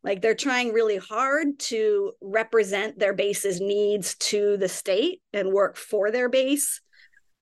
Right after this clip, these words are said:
Um, but at the same time, some of the policy stuff happens very quickly. It happens behind closed doors. It happens when, you know, one legislator calls one E J leader to discuss something, and the vote's happening that night. Are you in? Are you out?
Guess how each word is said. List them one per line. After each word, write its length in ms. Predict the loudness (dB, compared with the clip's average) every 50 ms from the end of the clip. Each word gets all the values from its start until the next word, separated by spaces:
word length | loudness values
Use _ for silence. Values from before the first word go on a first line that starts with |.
| _ -4
Um, 440 | -2 0 0 0 0 0 -2 -4 -6 -6
but 300 | -2 0 0 2 2 0
at 100 | -2 -4
the 80 | -4
same 320 | -2 -2 0 0 0 0 -2
time, 560 | -2 0 2 2 2 2 0 -2 -2 -2 -4
some 320 | -4 -4 -4 -2 0 0
of 100 | 2 2
the 120 | 2 0 0
policy 880 | -2 -4 -2 0 0 0 -2 -2 -2 0 0 0 0 -2 -4 -8 -12 _ _ _
stuff 600 | -6 -4 -4 -4 -4 -2 0 0 2 0 0 -2
happens 420 | -2 -2 0 0 0 -2 -4 -2 0
very 200 | 0 2 0 0
quickly. 540 | -2 -2 -4 -4 -4 -4 -4 0 2 2 2
It 80 | 2
happens 360 | 0 -2 -4 -4 -2 -2 -2
behind 440 | -4 -2 -2 0 0 2 2 0 0
closed 320 | 2 2 0 0 0 -2 -2
doors. 440 | -2 0 2 2 2 0 0 -2
It 80 | -4 -6
happens 440 | -6 -4 -2 0 0 0 -2 -2 0
when, 340 | 2 2 2 0 -2 -6 -10 -14 -20 -20 -20 -20 -20 -20 -20 -14 -10
you 120 | -6 -2
know, 120 | 0 0
one 220 | 2 2 0 0 0
legislator 640 | 0 0 0 0 -2 -2 2 2 2 2 2 0 -2
calls 340 | -2 -2 0 0 0 -2
one 440 | -2 -2 0 0 2 2 0 0 -2 -2
E 140 | -4 -4
J 180 | -2 -2 0 0
leader 560 | 0 0 0 0 0 0 0 0 0 -2 -2 -4
to 80 | -8
discuss 400 | -10 -10 -4 0 2 2 2 2
something, 560 | -2 -6 -4 -2 0 2 2 2 0 -2 -4
and 220 | -4 -4 -2 -2 0
the 160 | 0 -2 0
vote's 300 | 2 4 4 4 4 2
happening 320 | -2 0 0 -2 -2 0
that 180 | 0 0 -2 -2
night. 300 | -2 -2 0 0 0 0
Are 100 | 0 0
you 140 | 0 0 0
in? 180 | 0 0 -2
Are 100 | -2 -2
you 140 | -2 -2 -2 0
out? 440 | 0 0 0 0 0 -2 -2 -4